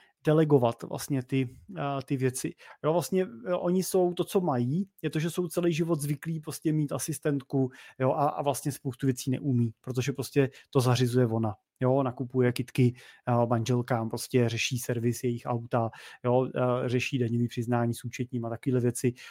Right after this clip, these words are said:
a oni to nemusí, eh, řešit. Eh, a nemají potřebu vlastně vidět jako do, eh, do všeho a rozumět jako úplně všemu. A stejně v těch financích vlastně jsou bez problémů ochotní jako delegovat, eh, tu činnost,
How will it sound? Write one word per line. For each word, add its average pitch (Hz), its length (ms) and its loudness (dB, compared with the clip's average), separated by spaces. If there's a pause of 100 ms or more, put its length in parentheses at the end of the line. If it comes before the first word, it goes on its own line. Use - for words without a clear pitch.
(120)
a 131 120 0
oni 147 220 0
to 135 100 0
nemusí, 127 460 0 (220)
eh, 117 260 -2
řešit. - 380 -6 (560)
Eh, 123 40 2 (460)
a 131 420 2
nemají 147 480 6
potřebu 131 420 0
vlastně 127 320 0
vidět 123 300 0
jako 127 180 -2
do, 127 200 -4
eh, 123 680 -4
do 127 120 4
všeho 135 400 0
a 131 60 -2
rozumět 123 480 0
jako 127 160 -8
úplně 131 340 -2
všemu. 123 460 -2 (380)
A 123 60 -4
stejně 160 260 4
v - 60 -4
těch 165 160 0
financích 147 480 0
vlastně 123 280 -4
jsou 131 180 -4
bez 127 160 -2
problémů 131 480 2
ochotní 131 480 -4 (360)
jako 135 140 -2
delegovat, 131 560 6 (480)
eh, 131 40 0 (640)
tu 147 120 -8
činnost, 127 420 -2